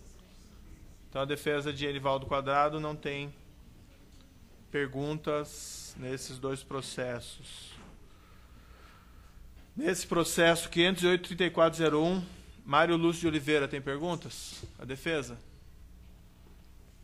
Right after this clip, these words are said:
Defesa de Mário Lúcio? Não veio, então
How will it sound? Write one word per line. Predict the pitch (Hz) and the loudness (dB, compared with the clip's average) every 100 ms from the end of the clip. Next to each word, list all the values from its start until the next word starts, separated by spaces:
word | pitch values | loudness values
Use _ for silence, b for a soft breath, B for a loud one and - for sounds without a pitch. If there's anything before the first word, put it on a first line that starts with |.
| - - - - - - - - - - - - - - - - | -20 -20 -20 -20 -20 -20 -20 -20 -20 -20 -20 -20 -20 -20 -20 -18
Defesa | 135 151 147 | -8 -4 -2
de | |
Mário | 151 147 | 0 0
Lúcio? | 147 180 196 - - - - - - - - - - - - | 0 -2 -4 -12 -16 -20 -20 -20 -20 -18 -20 -20 -20 -20 -12
Não | 131 | -10
veio, | 127 156 190 190 | 0 0 2 -2
então | 180 170 160 160 | -6 -8 -8 -10